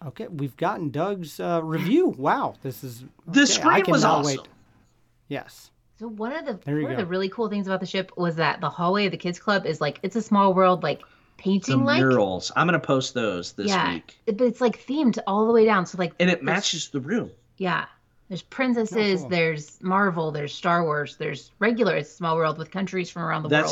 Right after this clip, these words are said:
Speaker 3: world.
Speaker 2: the nursery area.
Speaker 3: Yeah.
Speaker 2: Yeah, the, you go around the world on the walls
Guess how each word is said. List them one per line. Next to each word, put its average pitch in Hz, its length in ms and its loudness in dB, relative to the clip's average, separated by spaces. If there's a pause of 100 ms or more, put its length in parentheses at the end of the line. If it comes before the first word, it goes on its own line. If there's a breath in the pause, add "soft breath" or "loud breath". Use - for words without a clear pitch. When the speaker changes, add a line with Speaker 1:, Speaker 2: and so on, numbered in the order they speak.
Speaker 3:
world. 135 240 0
Speaker 2:
the 143 60 -6
nursery 127 420 -2
area. 95 440 -2
Speaker 3:
Yeah. 175 300 2
Speaker 2:
Yeah, 170 340 2
the, 147 380 -4
you 156 200 -10
go 170 280 0
around 143 420 -2
the - 60 -2
world 139 420 -2
on 131 160 -4
the 120 60 -4
walls 110 720 -2